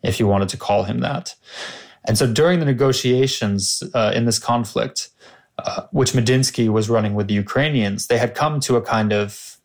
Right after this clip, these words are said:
draft agreement or an idea of an agreement. And what we saw when that came out was that people like Kadyrov, who are very hawkish, basically said, "This is a disgrace.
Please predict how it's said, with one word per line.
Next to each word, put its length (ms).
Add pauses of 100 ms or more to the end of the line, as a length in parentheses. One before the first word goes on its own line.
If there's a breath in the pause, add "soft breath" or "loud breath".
(100)
draft 460
agreement 540
or 120
an 80
idea 380
of 80
an 80
agreement. 600 (800 loud breath)
And 140
what 140
we 80
saw 320
when 120
that 140
came 220
out 200
was 200
that 340 (220)
people 240
like 240
Kadyrov, 680
who 60
are 100
very 380
hawkish, 680 (640 soft breath)
basically 360
said, 380
"This 220
is 580
a 60
disgrace. 720